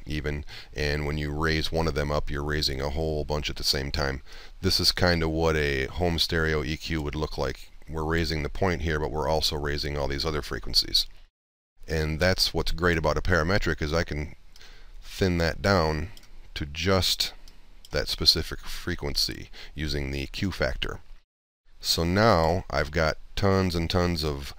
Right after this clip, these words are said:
frequencies I can adjust to get the best sound possible.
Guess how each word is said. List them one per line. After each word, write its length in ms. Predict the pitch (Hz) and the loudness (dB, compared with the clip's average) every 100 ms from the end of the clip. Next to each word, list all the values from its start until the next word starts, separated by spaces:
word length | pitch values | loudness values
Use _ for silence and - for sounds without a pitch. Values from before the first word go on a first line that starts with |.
| - - - | -12 -14 -14
frequencies 560 | - 117 85 78 82 80 | -2 0 0 0 2 2
I 100 | 80 | 2
can 140 | 73 | 0
adjust 560 | 76 78 82 - - - | -2 0 2 0 -2 -2
to 80 | |
get 140 | 78 76 | -2 0
the 60 | |
best 220 | - 73 - | 0 0 2
sound 260 | 73 65 | 0 0
possible. 520 | - 67 - - - | 2 2 2 -2 -6